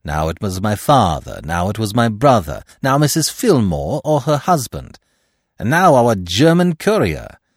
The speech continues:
whose stream of thought rushed upon me like a ringing in the ears not to be got rid of.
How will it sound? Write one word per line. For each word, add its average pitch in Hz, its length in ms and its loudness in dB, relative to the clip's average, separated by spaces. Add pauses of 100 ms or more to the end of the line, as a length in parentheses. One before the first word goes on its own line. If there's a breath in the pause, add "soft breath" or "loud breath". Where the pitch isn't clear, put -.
(240)
whose 78 180 -8
stream 175 520 0
of 156 140 0 (120)
thought 160 340 4
rushed 147 360 2
upon 165 320 4
me 180 160 2
like 160 180 0
a 131 100 2
ringing 240 440 0
in 226 120 2
the 208 240 0
ears 190 420 2
not 185 280 2 (100)
to 220 60 -4
be 220 100 0
got 190 240 2
rid 110 160 0
of. 57 400 -8